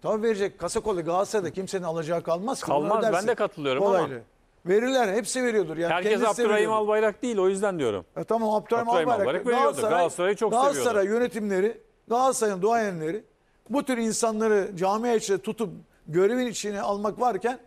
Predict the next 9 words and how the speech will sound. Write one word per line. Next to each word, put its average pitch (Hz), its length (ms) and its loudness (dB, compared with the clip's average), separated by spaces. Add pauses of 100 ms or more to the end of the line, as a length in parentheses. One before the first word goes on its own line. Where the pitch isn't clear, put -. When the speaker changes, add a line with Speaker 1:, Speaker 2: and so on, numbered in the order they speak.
(160)
Speaker 1:
siz 233 220 -6
dışarıda 233 440 0
bırakıyorsunuz 170 480 -2
Speaker 2:
Evet. 127 140 0
Speaker 1:
ya. 180 180 -8 (440)
Ben 220 40 -10
Speaker 2:
Mantıksız. 254 320 0
Speaker 1:
buna 294 100 4
şaşırıyorum. 180 600 -2